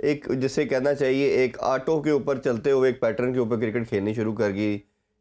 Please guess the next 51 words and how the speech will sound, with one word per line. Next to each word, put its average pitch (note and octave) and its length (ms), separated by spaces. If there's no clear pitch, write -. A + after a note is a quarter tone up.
इंग्लैंड C3+ 340
की C#3+ 80
बात A#2 300
करें, B2 260
दो A#2+ 160
हज़ार A#2+ 140
पन्द्रह B2+ 360
में C3 120
जो A#2 100
मार G2+ 240
पड़ी A2+ 260
उनको G#2 200
एशेज A2 240
में A2+ 120
फ़ाइव G2+ 240
ज़ीरो G2+ 240
की A2+ 200
ऑस्ट्रेलिया A2+ 360
से, F#2+ 200
उसके C#3 240
बाद C3 240
जो C3+ 160
पहले D#3+ 280
ही E3+ 80
राउंड B2 220
के C3 80
अंदर A2+ 180
बाहर A2 260
हो A#2+ 120
गए G#2+ 140
वो G#2 180
दो G2 160
हज़ार G2+ 280
पन्द्रह G#2 300
के A#2 100
वर्ल्ड A2 200
कप B2+ 140
के A2+ 100
बाद, A#2 240
जब B2+ 120
वो C#3+ 100
बैठे D3 360
तो C#3 100
उन्होंने C3 260
फिर C3+ 300
एंडी A2 200
फ्लार G#2+ 300
को G#2 220
कोच F#2+ 300
इंडक्ट D#2+ 320
किया। C#2+ 200